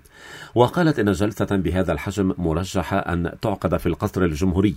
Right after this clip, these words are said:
لأنها ستتطرق إلى موضوع تسليم سلاح حزب الله والإشارة إلى تحديد مهلة زمنية، لافتة إلى أنها اختبار جديد للحكومة، إذ ليس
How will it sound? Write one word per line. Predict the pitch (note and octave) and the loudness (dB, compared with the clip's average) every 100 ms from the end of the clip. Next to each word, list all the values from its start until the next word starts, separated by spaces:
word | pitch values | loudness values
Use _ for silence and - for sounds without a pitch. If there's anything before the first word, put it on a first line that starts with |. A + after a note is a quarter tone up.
| - | -2
لأنها | D#2+ F2+ E2 D2+ | -4 -2 -2 -2
ستتطرق | - F2 D#2 - G#2 G2 F#2 G2+ | -2 -2 -4 -2 0 2 2 2
إلى | E2 E2 | 2 2
موضوع | D#2+ D#2+ G#2 F2 | 0 2 2 0
تسليم | E2 D2+ G2 F#2 | -6 -2 0 0
سلاح | D#2 F2 F2 | -2 -4 -4
حزب | D2+ F2 D2+ | -6 -6 -2
الله | D#2+ F#2 D2+ - - - - | 2 2 2 -4 -20 -12 0
والإشارة | E2 - E2 - A#2+ D#2+ | 0 0 -4 -2 -2 -2
إلى | D#2 D#2+ | -2 -2
تحديد | C#2 C#2+ F2+ D#2+ | -2 -4 0 0
مهلة | D#2+ E2 D2+ D#2+ | 2 0 0 -2
زمنية، | D2 D2 D2 C2+ C#2 C2 _ - - - - - E2+ | -2 0 0 0 -2 -4 _ -20 -20 -20 -20 -6 -2
لافتة | D#2+ G2+ E2 G#2 | 2 2 2 2
إلى | C3+ G2+ D#2+ C#2 - | 2 2 2 0 0
أنها | F2+ D2+ D#2+ C#2 - - | 0 0 -4 -6 -8 -12
اختبار | - - E2+ B2 A#2 D#2 C#2+ | -6 0 2 4 2 0 -2
جديد | D2+ E2 G2 E2+ | -2 -2 0 0
للحكومة، | D2+ D2 B2 A#2 A#2 - - - | -2 -2 0 0 0 -4 -14 -4
إذ | G#2+ C#3+ | -2 -2
ليس | G2 G#2+ C#3 - | 2 2 2 -2